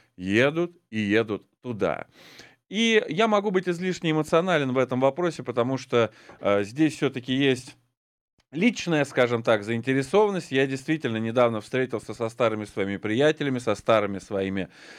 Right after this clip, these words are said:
э, друзьями, потому что я себя начал ловить на мысли, что когда ты становишься кем-то там блогером, э, журналистом, ведущим, неважно, ты начинаешь терять связь с реальностью и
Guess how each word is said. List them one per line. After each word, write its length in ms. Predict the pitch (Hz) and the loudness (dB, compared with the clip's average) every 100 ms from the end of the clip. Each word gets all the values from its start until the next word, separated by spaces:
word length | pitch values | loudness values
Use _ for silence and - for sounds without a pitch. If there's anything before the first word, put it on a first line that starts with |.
| - | -4
э, 260 | - 92 87 | 2 2 2
друзьями, 840 | 87 135 127 139 151 175 185 190 - | 0 -2 0 2 4 2 -2 -6 -8
потому 360 | 127 120 127 | -2 -2 -2
что 120 | 127 | -6
я 200 | 120 123 | -2 -2
себя 240 | 120 117 113 | -2 -2 0
начал 320 | 120 117 110 | 0 -2 0
ловить 280 | 110 117 113 | 2 2 0
на 120 | 107 | -2
мысли, 320 | 131 156 117 | -2 -2 -6
что 240 | 104 110 104 | -4 -2 0
когда 240 | 110 113 | 2 2
ты 100 | 107 | 0
становишься 640 | - 110 110 107 98 - | 0 0 2 -2 -2 -6
кем-то 320 | 101 107 98 95 | -4 -4 -4 -6
там 260 | 95 92 | -4 -4
блогером, 720 | 104 175 202 127 98 98 92 - - - - | 0 2 2 2 -2 -2 -6 -12 -20 -12 2
э, 220 | 95 95 | 2 4
журналистом, 800 | 113 131 143 143 214 190 - 120 | 0 0 0 2 0 -2 -4 0
ведущим, 580 | 127 127 180 - 113 107 | 0 0 -2 -2 -2 0
неважно, 540 | 123 214 208 185 175 | 4 4 4 0 -4
ты 240 | - 208 220 | -2 -4 -2
начинаешь 560 | 185 - 160 170 160 | -2 -2 0 0 0
терять 380 | - 131 143 131 | 0 2 2 0
связь 400 | - 131 127 - | 0 2 2 -2
с 200 | 101 - | -10 -2
реальностью 600 | 127 151 127 104 - 110 | 2 4 2 -2 -6 -8
и 300 | - 107 104 | -4 -2 -2